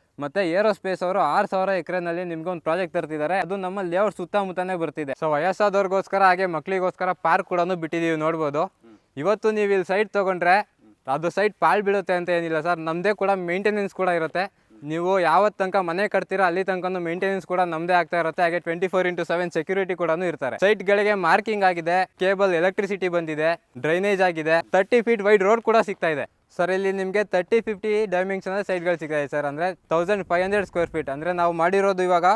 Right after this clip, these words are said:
ಎಲ್ಲ ವಿಲ್ಲಾ ಪ್ಲಾಟ್ ಕಾನ್ಸೆಪ್ಟ್ ಅಲ್ಲಿ ಮಾಡಿರೋಂಥ ಲೇಔಟ್ ಇದು. Already ನೋಡ್ಬೋದು, ನಮ್ ಲೇಔಟ್ ಅಲ್ಲಿ ಮನೆ ಕೂಡ ಕಟ್ತಿದ್ದಾರೆ. ಇವತ್ತು ನೀವು ಇಲ್ಲಿ ಸೈಟ್ ತಗೋತೀರಾ ಅಂದ್ರೆ ನಾಳೆನೇ ಬಂದು ರಿಜಿಸ್ಟರ್ ಮಾಡ್ಕೊಂಡು ಮನೆ ಕಟ್ಬೋದು ಸರ್ ನೀವು. So, ಟೋಟಲ್ ಲೇಔಟ್‌ಗೆ ಡಿ ಟಿ ಸಿ ಪಿ ಅಪ್ರೂವಲ್ ಆಗಿದೆ, ಹಾಗೆ ಈ ಖಾತಾ ಸಿಗ್ತಾ ಇದೆ ಸರ್. ನಾವು ಹನ್ನೊಂದು ವರ್ಷದಿಂದ ಈ ಫೀಲ್ಡ್ ಅಲ್ಲಿ ಇರೋದ್ರಿಂದ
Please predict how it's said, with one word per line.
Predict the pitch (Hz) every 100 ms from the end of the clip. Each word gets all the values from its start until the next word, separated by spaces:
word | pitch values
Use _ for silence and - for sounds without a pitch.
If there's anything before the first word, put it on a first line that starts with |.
| 226 _ _
ಎಲ್ಲ | 139 160
ವಿಲ್ಲಾ | 202 165 180 214
ಪ್ಲಾಟ್ | 214 208 185
ಕಾನ್ಸೆಪ್ಟ್ | 185 175 170
ಅಲ್ಲಿ | 180 214
ಮಾಡಿರೋಂಥ | 185 175 170 165 175
ಲೇಔಟ್ | 160 156 147
ಇದು. | 139 123
Already | - - 156 185 185
ನೋಡ್ಬೋದು, | 175 185 190 190 190 226
ನಮ್ | 180 170
ಲೇಔಟ್ | 165 180 175
ಅಲ್ಲಿ | 190
ಮನೆ | 190 147 156 208
ಕೂಡ | 202
ಕಟ್ತಿದ್ದಾರೆ. | 196 190 170 - 156 135 147 - - -
ಇವತ್ತು | 151 202 - 220
ನೀವು | 214 202
ಇಲ್ಲಿ | 190
ಸೈಟ್ | 196 202 208
ತಗೋತೀರಾ | 190 208 196 190
ಅಂದ್ರೆ | 175 175 214
ನಾಳೆನೇ | 170 151 190 214 208
ಬಂದು | 180 180 196
ರಿಜಿಸ್ಟರ್ | 170 170 220 196
ಮಾಡ್ಕೊಂಡು | 185 165 214 185
ಮನೆ | 165 185
ಕಟ್ಬೋದು | 170 143 135 -
ಸರ್ | 117
ನೀವು. | 113 120 131 _ -
So, | 170
ಟೋಟಲ್ | 185 202 214
ಲೇಔಟ್‌ಗೆ | 202 214 208
ಡಿ | 196 208
ಟಿ | 220
ಸಿ | 214
ಪಿ | 208
ಅಪ್ರೂವಲ್ | 202 190 190 190
ಆಗಿದೆ, | 180 165 160
ಹಾಗೆ | 202 180 185
ಈ | 170
ಖಾತಾ | 208 202 196
ಸಿಗ್ತಾ | 175 165 156
ಇದೆ | 143
ಸರ್. | 170 180 _ _
ನಾವು | 151 175
ಹನ್ನೊಂದು | 160 180 220 208
ವರ್ಷದಿಂದ | 190 208
ಈ | 208
ಫೀಲ್ಡ್ | 185 190 202
ಅಲ್ಲಿ | 190
ಇರೋದ್ರಿಂದ | 190 180 170